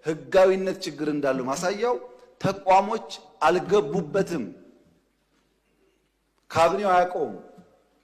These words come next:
አንድ ገጽ ወረቀት ማግኘት አልቻልንም።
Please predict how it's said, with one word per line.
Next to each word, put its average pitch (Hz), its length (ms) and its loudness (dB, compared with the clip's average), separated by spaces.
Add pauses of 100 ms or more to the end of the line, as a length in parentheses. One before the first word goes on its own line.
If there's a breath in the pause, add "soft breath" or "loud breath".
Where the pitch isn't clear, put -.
(1500)
አንድ 196 400 0
ገጽ 202 300 2 (320)
ወረቀት 160 320 -2
ማግኘት 160 220 -4
አልቻልንም። 113 460 -6